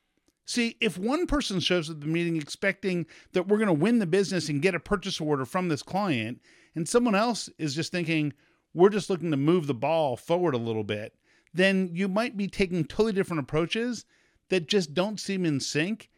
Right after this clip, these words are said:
and the client may be a little bit uncomfortable because they're getting inconsistent messages from different people on your team.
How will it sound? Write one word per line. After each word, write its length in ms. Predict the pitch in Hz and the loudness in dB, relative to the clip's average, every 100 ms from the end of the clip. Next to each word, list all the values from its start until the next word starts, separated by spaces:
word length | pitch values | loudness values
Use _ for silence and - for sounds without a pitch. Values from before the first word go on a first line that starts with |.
| _ - | _ -8
and 160 | 175 180 | -2 -2
the 60 | |
client 640 | - - 254 240 151 160 - _ _ | -2 -2 0 4 2 0 -6 _ _
may 180 | 160 196 | 0 2
be 120 | 180 | 4
a 80 | 175 | 2
little 180 | 180 180 | 2 0
bit 140 | 156 | 0
uncomfortable 840 | 139 123 247 254 180 127 123 127 - _ _ | -2 -2 -4 -4 -4 -2 -2 -2 -6 _ _
because 320 | 175 175 156 | 0 2 2
they're 140 | 175 | 2
getting 280 | 165 170 165 - | 0 0 -2 -2
inconsistent 720 | 214 202 196 151 185 - 127 | 0 2 0 -2 -4 -4 -4
messages 560 | 151 180 - 123 127 117 | -2 -4 -6 -4 -4 -2
from 140 | 143 | -4
different 300 | 135 - 147 | -6 -6 -6
people 260 | 135 - 123 | -6 -6 -6
on 140 | 113 | -6
your 120 | 117 | -6
team. 340 | 117 180 180 | -8 -8 -8